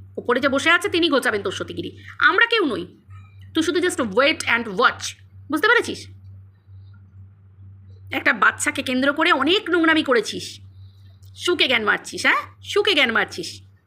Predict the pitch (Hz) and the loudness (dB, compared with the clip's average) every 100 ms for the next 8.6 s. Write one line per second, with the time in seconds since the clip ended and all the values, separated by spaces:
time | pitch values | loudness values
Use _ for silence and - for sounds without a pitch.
0 | _ _ _ _ _ _ - - 392 403 | _ _ _ _ _ _ -8 0 2 4
1 | 370 359 330 294 269 240 233 349 381 359 | 2 2 0 0 0 0 0 0 2 2
2 | 339 330 311 294 269 330 415 381 339 294 | 2 2 2 0 0 0 2 2 2 0
3 | 302 294 277 269 - 254 302 320 320 320 | -2 -2 0 0 -2 -2 0 2 2 0
4 | 339 330 320 320 220 180 - - - 294 | -2 0 0 0 -4 -8 -12 -14 -4 0
5 | 294 320 339 311 339 339 - 320 330 330 | 2 4 4 4 4 2 2 2 2 2
6 | 311 302 302 302 359 403 392 339 339 330 | 2 2 0 2 4 4 4 2 2 2
7 | 302 302 302 294 277 269 247 254 247 247 | 2 2 0 2 2 2 2 0 -4 -2
8 | 233 220 202 165 170 - | -2 0 -2 -4 -6 -10